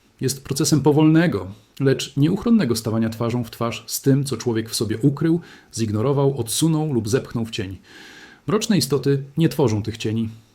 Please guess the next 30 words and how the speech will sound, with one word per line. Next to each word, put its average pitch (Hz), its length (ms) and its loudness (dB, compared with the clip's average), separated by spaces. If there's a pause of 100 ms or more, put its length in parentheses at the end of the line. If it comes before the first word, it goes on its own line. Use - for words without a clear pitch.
(140)
One 156 180 4
jedynie 147 320 4
odnajdują 131 480 4
drogę 131 240 4
tam, 117 400 2 (260)
gdzie 117 260 4
cień 117 260 2
już 101 200 -4
istnieje. 107 480 0 (580)
A 123 80 2
człowiek, 139 440 0
który 120 200 2
zaczyna 117 360 2
widzieć 117 320 0
swoje 110 280 0
wewnętrzne 107 540 0
zranienia, 92 520 -6 (440)
jednocześnie 131 500 2
zaczyna 131 320 2
odzyskiwać 131 520 0
siłę, 117 420 2 (340)
którą 131 300 0
one 139 180 2
mu 117 160 4
odebrały. 110 420 0 (1160)
W - 60 -20
tej 226 160 2
fazie 175 280 0
drogi 131 240 2
duchowej 107 460 -2